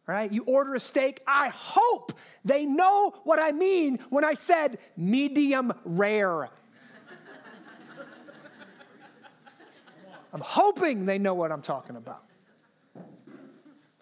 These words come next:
Right? Now listen, that kind of hope, honestly, doesn't really affect my life very much. And it might actually make me more anxious sometimes. I hope I get a good night's sleep. I have no control over it. I don't know what to do.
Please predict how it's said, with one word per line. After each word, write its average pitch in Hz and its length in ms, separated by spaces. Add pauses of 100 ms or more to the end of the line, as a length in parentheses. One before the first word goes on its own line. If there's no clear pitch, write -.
(600)
Right? 220 240 (160)
Now 311 140
listen, 285 260 (200)
that 359 200
kind 392 140
of - 60
hope, 320 480 (340)
honestly, 320 360 (180)
doesn't 349 280
really 370 220
affect 370 340
my 381 140
life 381 320
very 285 200
much. - 560 (1200)
And 269 80
it 349 160
might 349 160
actually 349 200
make 330 280
me 359 120
more 370 260 (160)
anxious - 800
sometimes. 185 640 (220)
I - 60
hope 320 200
I 302 80
get 240 120
a - 20
good 220 120
night's 196 200
sleep. 226 320
I 165 80
have 175 100
no 190 120
control 226 360
over 226 200
it. - 60 (120)
I - 20
don't 180 140
know 185 80
what 202 120
to 254 60
do. 285 480